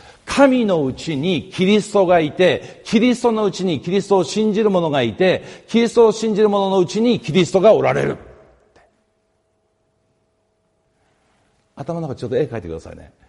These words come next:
神様がいて、その中にキリストがいて、そのキリストの中に信じる信仰者である私がいて、そして私の中になおキリストがいる。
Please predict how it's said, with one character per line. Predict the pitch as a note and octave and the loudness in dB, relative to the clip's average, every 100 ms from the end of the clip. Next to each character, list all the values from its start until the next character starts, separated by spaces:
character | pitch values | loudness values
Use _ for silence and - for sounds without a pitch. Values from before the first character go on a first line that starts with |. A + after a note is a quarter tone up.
| _ - - | _ -20 -20
神 | - A#3+ A#3 G#3+ | -4 0 0 0
様 | F3 C#3+ B2 | -4 -4 -4
が | G#2+ | -6
い | G2 F#2 | -10 -6
て、 | D#3 C#3+ F#2 - - _ _ | -2 0 -2 -8 -20 _ _
そ | - A3 | -6 -2
の | A#3 | 0
中 | A3+ F#3+ | -2 -2
に | D3 | -2
キ | - F#3 | -4 -2
リ | F#3 | -2
ス | - | 2
ト | G3 | 2
が | E3+ E3 | 2 0
い | C3 | 2
て、 | E3+ C3 E2 - - - - | 2 2 -2 -12 -20 -20 -2
そ | G#3+ | -2
の | G#3+ | 0
キ | A#3 | 0
リ | A3+ | 0
ス | |
ト | A#3 | 0
の | A3+ | 0
中 | A3 G3+ | 0 -2
に | E3+ | -2
信 | - G#3+ G#3 | -2 0 2
じ | G3 | 2
る | F3+ - - | 2 0 -8
信 | - G#3+ G3 | -4 -4 0
仰 | G3 | 0
者 | F3+ D#3+ | 0 -2
で | C#3 | 0
あ | |
る | C3 | -2
私 | C3+ E3 D#3 | -4 -8 -8
が | D#3 | -8
い | A#2+ | -4
て、 | F3+ B2+ - - | -4 -4 -10 -4
そ | A3 | 0
し | |
て | G#3 | 2
私 | G3+ B3 - | 4 2 0
の | A#3+ | 0
中 | A3+ A3 | 0 -2
に | E3 | -2
な | D3+ | -2
お | C3+ | -4
キ | C#3 | -4
リ | B2 | -6
ス | - | -4
ト | |
が | E3+ | -4
い | |
る。 | A2 | -4